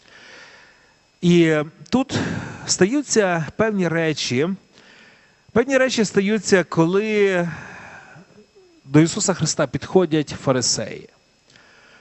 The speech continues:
Підходять фарисеї, ми читаємо шістнадцятий розділ з першого вірша. «Підійшли фарисеї та садукеї і випробовуючи, просили його показати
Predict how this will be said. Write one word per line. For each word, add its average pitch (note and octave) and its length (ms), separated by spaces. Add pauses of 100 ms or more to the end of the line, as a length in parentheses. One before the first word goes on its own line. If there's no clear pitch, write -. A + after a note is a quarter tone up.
Підходять C#4 360
фарисеї, G#3+ 380
ми F3+ 100
читаємо G3 480
шістнадцятий E3 560
розділ D3+ 320
з - 60
першого C#3 400
вірша. B2+ 340
«Підійшли G3 460
фарисеї F#3 520
та D#3 140
садукеї E3+ 680
і D#3+ 80
випробовуючи, D#3+ 880
просили F3+ 600
його C3+ 220
показати D#3+ 680